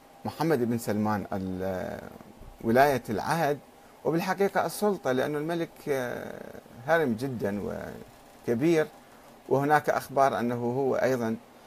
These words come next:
سوف يستقيل عما قريب لكي يصبح محمد بن سلمان ملكًا. على أي كفاءة، على أي، يعني، صفات تؤهله لكي يتولى قيادة هذا البلد الإسلامي الكبير؟ آه،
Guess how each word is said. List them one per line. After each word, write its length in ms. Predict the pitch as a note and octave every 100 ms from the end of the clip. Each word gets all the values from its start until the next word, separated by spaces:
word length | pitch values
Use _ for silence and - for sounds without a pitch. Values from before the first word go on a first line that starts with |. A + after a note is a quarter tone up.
| - -
سوف 320 | - B2+ -
يستقيل 840 | A2+ A2 G#2 G2+ A#2+ A#2+ - A#2+
عما 280 | F2+ G2+ F#2 -
قريب 340 | A2 D3 C#3+ - -
لكي 160 | A#2+ A#2+
يصبح 380 | C#3 - B2+ A#2 - A2
محمد 360 | - C#3+ D3
بن 180 | A#2 A#2+
سلمان 480 | A#2 A2 A2+ A2+ A2+ - - - - - -
ملكًا. 420 | B2+ G#2+ F2+ E2+ D#2+ - - - - - - - - - -
على 260 | E3+ C3+
أي 140 | F3 E3
كفاءة، 640 | D3 - A#2+ G#2 A2 A#2 - -
على 160 | A#2 A2+
أي، 840 | - A#2+ B2 B2 A#2+ A#2+ B2 A2 - -
يعني، 640 | - F#2+ G2+ G2 G2 F#2+ F#2 F#2+ G2+ -
صفات 460 | - C3 D3 C#3 C3+
تؤهله 560 | - B2 C#3+ D3 B2+
لكي 220 | A#2 -
يتولى 480 | A2+ A2+ A#2 B2 A#2 A#2
قيادة 320 | A2+ A2+ G#2 G#2
هذا 200 | A2+ G#2
البلد 360 | F#2+ A2+ G#2 G2
الإسلامي 600 | F2 G2 A2 G#2 G2+ D2+
الكبير؟ 500 | F#2+ G#2+ A2+ D#3+ D3+ - - - - - - - - - - -
آه، 440 | B2 A#2+ A#2+ B2